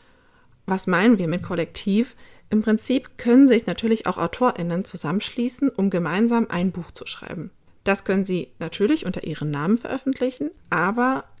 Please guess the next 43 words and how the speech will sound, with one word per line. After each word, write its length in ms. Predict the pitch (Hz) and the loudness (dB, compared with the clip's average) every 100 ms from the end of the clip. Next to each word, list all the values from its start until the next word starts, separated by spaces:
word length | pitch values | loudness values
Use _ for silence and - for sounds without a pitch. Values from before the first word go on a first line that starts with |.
| - | -8
ganz 300 | 208 185 - | -6 -6 -4
oft 300 | 226 262 - | -4 -4 -6
wird 140 | 196 | -6
es 100 | 190 | -4
auch 220 | - - - | -4 -6 0
gemacht, 380 | 240 233 240 - | 2 2 0 -6
dass 140 | 180 | -6
man 160 | 196 175 | -4 -6
es 120 | 175 | -6
unter 280 | 175 180 - | -6 -8 -4
einem 320 | 165 180 240 | -2 2 4
Namen, 400 | 202 160 185 269 370 - - | 2 0 0 0 -2 -10 -6
nämlich 380 | 180 202 226 - | 0 0 -2 -6
für 200 | 233 247 | -2 -2
dieses 320 | 202 165 - | -2 -6 -10
Kollektiv 560 | - 175 180 - 175 | -10 -10 -10 -10 -12
veröffentlicht. 540 | - - - 170 185 - - | -10 -12 -12 -12 -14 -14 -6
Dann 160 | 185 | -4
auch 120 | 180 | -4
ein 140 | - 170 | -4 -8
Pseudonym. 580 | - 180 160 175 208 370 - - - - | -8 -8 -2 2 2 0 -6 -20 -20 -20
Und 140 | - 202 | -4 0
in 100 | 190 | 0
vielen 300 | - 269 285 | 0 4 4
Fällen 320 | - 214 233 | 2 2 2
wird 260 | 202 196 190 - | 0 -4 -4 -6
das 300 | - 180 - - | -6 -6 -6 -4
oft 340 | 190 226 - - | -2 -2 -6 -6
auch 260 | 185 196 - - | -4 -4 -10 -14
tatsächlich 560 | - 196 175 - 185 180 | -12 -6 -8 -6 -8 -4
nicht 440 | 180 208 - - | 2 2 2 -4
öffentlich 480 | 185 - - 170 - | -4 -4 -12 -14 -12
gemacht, 600 | 160 151 269 - _ - _ | -10 -6 -8 -10 _ -20 _
wer 240 | 180 180 | -4 -2
dahinter 340 | 190 214 247 254 | -2 -2 -4 -4
steht, 360 | - 285 - - - - - | -6 -8 -10 -20 -20 -20 -10
sondern 300 | - 202 196 | 0 0 0
auch 140 | 185 | -4
da 160 | 180 165 | -6 -6
ist 120 | 185 | -6
es 140 | 175 | -8
oft 200 | - - | -10 -10
geschlossen. 600 | - 175 - 151 - 175 | -12 -12 -12 -12 -10 -12